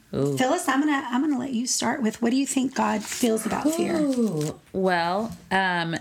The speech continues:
Speaker 1: so I know that you said, it says in the Bible that he says, "Fear not," at least eighty times, and, "Don't
Speaker 2: Mm-hmm.
Speaker 1: be afraid," at
Speaker 2: At least
Speaker 1: least
Speaker 2: a hundred.
Speaker 1: a hundred.
Speaker 2: Mm-hmm.
Speaker 1: And so, um,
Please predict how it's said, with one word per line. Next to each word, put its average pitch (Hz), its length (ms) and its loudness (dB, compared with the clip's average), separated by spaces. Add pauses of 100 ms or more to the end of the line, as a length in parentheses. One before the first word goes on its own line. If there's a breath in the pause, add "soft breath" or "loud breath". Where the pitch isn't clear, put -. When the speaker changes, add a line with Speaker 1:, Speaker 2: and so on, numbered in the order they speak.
Speaker 1:
so 160 440 0
I 151 160 0
know 170 240 2
that 196 120 -2
you 196 140 2
said, 202 680 0
it 170 200 0
says 180 280 0
in 185 120 0
the 185 80 0
Bible 202 600 0 (100)
that 165 260 0 (100)
he - 260 -2
says, 175 340 0
"Fear 160 260 0
not," 151 320 -2
at - 180 -2
least 156 320 0 (120)
eighty 151 500 0 (220)
times, 147 680 0
and, - 220 2
"Don't 147 160 0
Speaker 2:
Mm-hmm. 214 80 -2
Speaker 1:
be 151 140 0
afraid," 143 560 -2
at - 80 -2
Speaker 2:
At 156 120 0
least 151 200 0 (100)
Speaker 1:
least - 20 -2
Speaker 2:
a 151 60 0
hundred. - 160 2
Speaker 1:
a 151 60 2
hundred. 147 440 0 (100)
Speaker 2:
Mm-hmm. 240 220 2 (480 loud breath)
Speaker 1:
And 185 260 0
so, 165 540 0
um, 147 560 -2